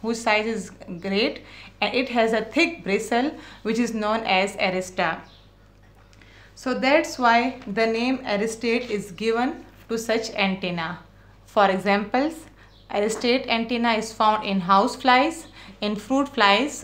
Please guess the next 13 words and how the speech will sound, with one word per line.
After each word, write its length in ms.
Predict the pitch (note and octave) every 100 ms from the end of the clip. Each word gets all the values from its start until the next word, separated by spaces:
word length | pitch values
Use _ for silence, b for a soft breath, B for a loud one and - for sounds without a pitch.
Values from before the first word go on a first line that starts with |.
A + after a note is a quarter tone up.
| -
of 260 | G3+ G3+
order 400 | - G3 F#3+ C4 - -
Diptera. 600 | F3+ F#3 - G3 F3 E3+ - - b b b b -
Next 380 | A#3+ C4 E4+ -
type, 400 | B3+ A3+ B3+ - -
the 140 | G3+ G#3+
last 400 | G#3+ B3 D4+ -
type 400 | A3 G#3+ A3 - - b b b -
is 280 | A3+ A3+ -
stellate 600 | A3+ G#3 G#3+ A#3 A3+ -
antenna. 580 | G3 F#3+ F#3 F3 F3 E3+ - - -
Stellate 640 | - A#3+ A#3 A#3+ C#4+ D#4+
means 480 | C#4 B3 B3+ C4 -